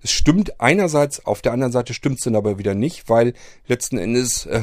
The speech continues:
<coughs> existiert dieser Händler und arbeitet dieser Händler, weil er Geld an dem verdient, was, äh, ich bei ihm kaufe und davon packt er mir das, das zu. Das heißt, im Endeffekt habe ich's eigentlich selber bezahlt. So denke ich dann auch immer. Das heißt, ich muss immer so ein bisschen,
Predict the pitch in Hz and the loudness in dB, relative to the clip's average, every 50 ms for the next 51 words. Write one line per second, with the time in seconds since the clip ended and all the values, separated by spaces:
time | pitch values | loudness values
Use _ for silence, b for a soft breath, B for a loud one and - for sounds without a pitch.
0 | - - - B B B B B B B B B B B - - - - - 302 | -2 -2 -2 B B B B B B B B B B B -4 2 4 6 6 8
1 | 605 - 165 127 - - 139 - - - - 147 170 170 - - 143 120 120 113 | 6 6 4 2 0 -2 -2 -4 -4 -2 0 2 2 2 0 -2 0 2 2 2
2 | 113 131 151 160 151 135 117 107 104 113 135 151 160 147 139 135 123 131 123 120 | 2 2 0 2 4 4 4 4 2 2 2 4 2 2 0 -2 -6 -6 -6 -4
3 | 120 117 120 127 131 127 123 120 117 113 110 113 110 113 123 - 95 117 113 110 | -4 -4 -2 -4 -4 -2 -2 -4 -4 -2 2 4 4 4 2 0 0 0 0 0
4 | 107 104 - - 104 123 156 - - - 127 113 104 113 131 127 - - 117 110 | 0 -2 -2 0 0 0 0 -2 -4 -6 -6 -4 -4 -2 -4 -4 -4 -6 -6 -6
5 | 117 127 120 113 110 - 110 110 - - - _ _ _ - 110 98 98 101 - | -6 -6 -6 -6 -6 -4 -4 -4 -4 -8 -12 _ _ _ -8 -8 -6 -6 -6 -6
6 | 139 131 - - 117 120 120 113 104 - - 110 110 160 165 - 160 147 143 143 | -8 -8 -2 0 2 2 2 0 -4 -2 0 0 2 2 2 2 2 2 2 2
7 | B B B B B B - 113 107 101 110 117 123 - - 117 113 - - - | B B B B B B -6 -4 0 4 4 4 4 4 0 -2 -2 -2 -4 -4
8 | - - 120 107 107 98 101 95 - 101 95 - - - 120 110 98 92 87 - | -2 0 -2 -2 0 -2 -4 -6 -6 -8 -10 -10 -8 -6 -6 -6 -6 -6 -6 -4
9 | - 85 - - - - 104 92 90 101 110 101 - - 101 - - 101 98 98 | -4 -4 -4 -6 -10 -10 -10 -6 -6 -6 -6 -6 -6 -8 -8 -8 -8 -8 -8 -10
10 | - - 101 104 107 110 101 - - 98 101 95 90 - 85 - - - - 57 | -8 -8 -10 -10 -10 -12 -10 -6 -4 -4 -4 -4 -4 -6 -8 -10 -12 -14 -14 -14
11 | - - - - B B B B B B B B B B B - 107 98 95 98 | -16 -20 -20 -20 B B B B B B B B B B B -8 -6 -4 -2 -2
12 | 92 - 98 - - 95 92 87 87 - - - 87 87 - - - - - 98 | -4 -4 -8 -10 -8 -8 -8 -8 -10 -10 -10 -12 -12 -12 -16 -20 -20 -16 -12 -8
13 | 98 - 156 160 - - 135 - - 165 151 - 165 160 143 143 139 139 143 - | 0 2 2 2 2 -2 -8 -6 -4 -4 -4 -2 -2 -4 -2 -2 -4 -6 -6 -4
14 | - 143 135 120 | -4 -4 -4 -4